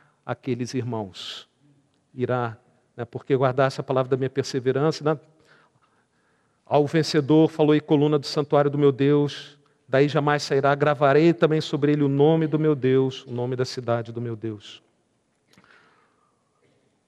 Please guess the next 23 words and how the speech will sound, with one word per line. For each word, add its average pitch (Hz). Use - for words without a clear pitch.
Deus 165
vai 156
irá 151
honrar 147
os 156
fiéis, 120
e 139
eternamente, 139
e 123
eternamente. 117
É -
interessante, 156
ainda 151
que 160
eles 151
foram 156
fiéis 139
por -
causa 143
do 135
poder 131
de 135
Deus, 123